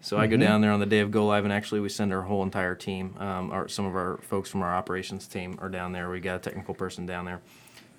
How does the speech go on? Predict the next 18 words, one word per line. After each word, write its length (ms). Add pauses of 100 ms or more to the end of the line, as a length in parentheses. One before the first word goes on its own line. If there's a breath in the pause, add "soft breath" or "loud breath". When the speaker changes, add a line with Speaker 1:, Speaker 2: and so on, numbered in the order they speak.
(100)
Speaker 1:
And, 440
uh, 320
we're 160
sitting 360
in 200
the, 200 (180)
the 100
war 360
room, 260
we 80
called 320
it. 140 (100)
Speaker 2:
Mm-hmm. 340
Speaker 1:
And 600 (440)
eight 140
o'clock 420
runs, 440
and, 260